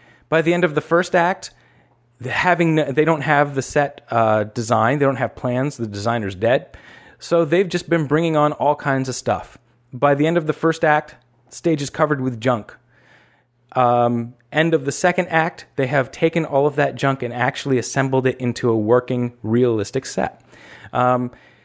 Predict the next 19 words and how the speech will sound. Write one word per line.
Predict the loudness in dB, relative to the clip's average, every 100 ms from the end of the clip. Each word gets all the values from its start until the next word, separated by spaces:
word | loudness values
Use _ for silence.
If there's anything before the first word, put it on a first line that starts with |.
| _
so | -8 0 2 4 2
what | 0 -2 0
I've | 0 0
done, | 2 2 0 -2
uh, | -2
in | -2 0 2
that | 0 0
play | 0 2
was, | 0 -2 -4
was | -8 -2 -2 0
saying | 0 0 -2 0
that | 2 2 -2
this | -2 -2 -4 -16 _
stage | -6 -2 0 -2
has | 0 0
a | 2
bunch | 0 0
of | -2
stuff | -4 -8 -2 -2 -4